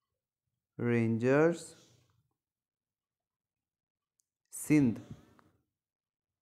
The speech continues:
डॉट ओ आर जी,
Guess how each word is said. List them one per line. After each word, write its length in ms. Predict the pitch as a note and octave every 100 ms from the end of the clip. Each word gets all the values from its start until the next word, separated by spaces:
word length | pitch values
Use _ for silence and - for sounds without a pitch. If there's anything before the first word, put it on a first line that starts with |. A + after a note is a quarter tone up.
| _ _ _ _ _ _ _ A#2+
डॉट 480 | B2 C3 D3 D3 - _ _ _ A#2+
ओ 120 | A#2
आर 160 | A2 G#2+
जी, 280 | G#2 G2